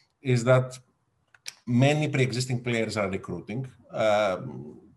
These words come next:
companies that previously, up until recently, focused mostly on consulting have been recruiting, uh,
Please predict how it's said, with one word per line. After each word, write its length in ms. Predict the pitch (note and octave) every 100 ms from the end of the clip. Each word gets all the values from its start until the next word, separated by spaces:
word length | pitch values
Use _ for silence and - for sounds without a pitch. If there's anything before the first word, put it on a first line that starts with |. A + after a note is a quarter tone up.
| -
companies 440 | C#3 C#3 C#3 C3+
that 160 | B2 -
previously, 460 | B2+ B2+ B2+ C3
up 100 | B2
until 240 | B2 B2+ A#2+
recently, 480 | B2 B2+ A#2 A#2+ G#2+ -
focused 380 | A#2 B2+ B2
mostly 400 | A#2 A#2+ B2 B2+
on 160 | A#2+ A#2+
consulting 720 | A#2+ A#2 - C3 B2+ G2+ F#2 - - -
have 180 | - A#2+
been 160 | A2+ A#2
recruiting, 640 | A#2 A#2+ A2+ A#2 A2 G2+
uh, 380 | G#2 G2+ G2 F#2+